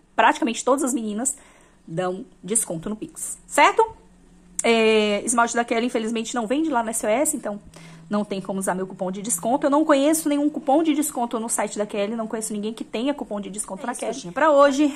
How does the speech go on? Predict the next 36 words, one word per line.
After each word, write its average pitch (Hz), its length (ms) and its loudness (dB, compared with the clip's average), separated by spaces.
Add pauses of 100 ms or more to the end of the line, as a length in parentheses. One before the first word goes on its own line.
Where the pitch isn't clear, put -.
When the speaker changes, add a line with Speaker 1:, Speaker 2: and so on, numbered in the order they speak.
Speaker 1:
eu 277 60 6
espero 269 480 4
que 294 100 -14
você 240 200 -2
tenha 226 180 -6
gostado 202 360 -4
do 190 120 -4
vídeo, 180 360 -8
espero 202 260 -2
que - 80 -10
você 196 120 -6
tenha 190 120 -8
gostado 208 340 -4
das 226 140 -6
minhas 208 180 -8
comprinhas. 214 500 -8
Me 233 80 -6
diz 214 200 -4
aí 233 180 0
o 262 60 0
que 254 140 0
que 240 80 -10
você 233 200 -2
mais 220 260 2
gostou, 226 520 0 (640)
tá? 220 260 2 (640)
É, 185 520 -2
qual 285 160 6
é - 20 8
o 311 40 4
teu 320 140 2
acabamento 233 420 0
favorito? 175 540 -6 (260)
É 190 80 -2
o 196 40 2
multichrome? 277 800 0